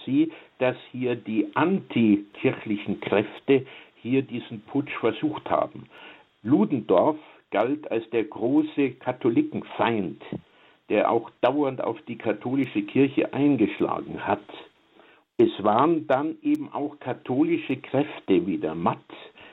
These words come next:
äh, und, äh, andere, die hier den Putsch dann, äh, verhindert haben. Dies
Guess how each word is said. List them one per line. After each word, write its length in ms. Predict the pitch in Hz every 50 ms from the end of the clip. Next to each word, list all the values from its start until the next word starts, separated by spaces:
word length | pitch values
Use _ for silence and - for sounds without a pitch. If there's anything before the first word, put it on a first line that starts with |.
| - _ _ _ _ -
äh, 280 | - 123 123 123 123 110
und, 420 | - - - 117 113 113 104 - - - -
äh, 240 | - 120 120 104 87 - -
andere, 520 | - 110 117 123 139 147 151 147 147 147 135
die 500 | 139 - 131 127 139 143 147 147 147 147 - - _ _ - -
hier 400 | 131 135 147 151 151 143 - - _ _ _ _ -
den 240 | 127 131 127 113 -
Putsch 340 | - - 147 156 - - - - - -
dann, 380 | - 107 110 131 147 151 131 - - _ _ _ _ _ _ _ _ -
äh, 120 | 131 131 113 -
verhindert 580 | - 120 - - - 175 185 147 120 95 - -
haben. 320 | - 87 80 76 82 87
Dies 160 | - 104 98